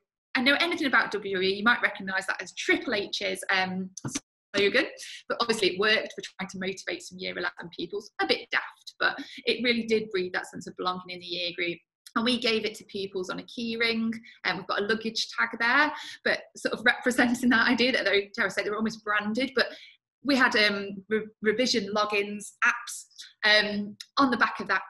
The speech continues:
keyring that we used. And it was like a visual artefact of their belonging.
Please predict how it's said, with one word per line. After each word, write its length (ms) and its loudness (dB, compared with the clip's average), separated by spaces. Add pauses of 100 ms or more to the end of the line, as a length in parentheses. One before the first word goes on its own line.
keyring 240 -4
that 120 -10
we 80 -4
used. 200 -2
And 60 4
it 60 4
was 80 -2
like 160 2
a 120 -2
visual 380 2
artefact 640 -4
of 80 -18
their 240 -4
belonging. 640 -6